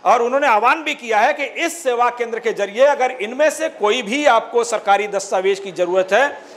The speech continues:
तो आप इस सेवा केंद्र में आ सकते हैं और कैसे फॉर्म भरा जाए, कैसे उसे हासिल किया जाए, ये सारी जानकारी आप पा सकते हैं। तो हम उम्मीद कर रहे हैं कि जितने भी नवी मुंबईकर हैं निश्चित तौर पर इस बेहतरीन सेवा केंद्र का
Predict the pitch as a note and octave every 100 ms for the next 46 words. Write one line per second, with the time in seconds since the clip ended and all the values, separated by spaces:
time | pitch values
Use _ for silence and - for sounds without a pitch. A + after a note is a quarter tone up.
0 | - - B3+ - G3 D4 D#4+ B3 A#3 -
1 | A3 A3 A3 A3 G#3+ G#3+ G#3 G3 G3 G3
2 | - G#3+ G3+ C#4+ D#4 - - - F#3 B3+
3 | C#4 A3+ A3 C4+ - F#3+ A3 A3 A3 G#3+
4 | G#3+ G#3 - - - A3+ A#3+ A#3 A3+ E3
5 | G3+ C#4+ C4+ G#3 A3+ G#3 G#3 G#3+ G#3+ -
6 | D4+ D4+ G3+ G3 G3+ G3+ G3+ F#3+ F#3 F#3
7 | F#3 - F#3+ G3+ - - - F3+ F3+ F#3+
8 | F#3+ C#4+ - A#3+ A3 G3+ G#3+ A3 F#3 C4
9 | D#4 C#4+ B3 A3 G#3+ G#3+ G#3 G#3 - -
10 | - - G3 C#4 E4 E4 B3+ A3 - C#4+
11 | C#4+ B3 - F#3 A3+ C#4+ E4 D#4+ - A#3
12 | A3 A3+ G#3 G3+ A3+ -